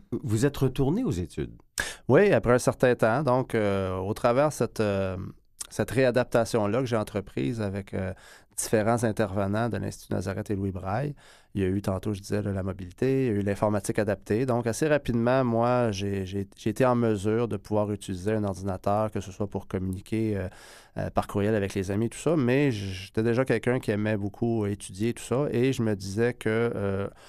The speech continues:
Speaker 2: un retour aux études me permettrait de,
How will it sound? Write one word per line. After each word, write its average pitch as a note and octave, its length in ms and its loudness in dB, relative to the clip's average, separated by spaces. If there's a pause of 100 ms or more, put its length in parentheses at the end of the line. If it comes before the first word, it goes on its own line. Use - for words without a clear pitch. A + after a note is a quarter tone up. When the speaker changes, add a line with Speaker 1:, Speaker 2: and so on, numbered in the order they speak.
(140)
Speaker 2:
un A2 120 2
retour A2+ 340 2
aux A#2+ 80 2
études G#2+ 380 -2
me A#2 160 2
permettrait A2+ 880 0
de, F#2+ 320 -2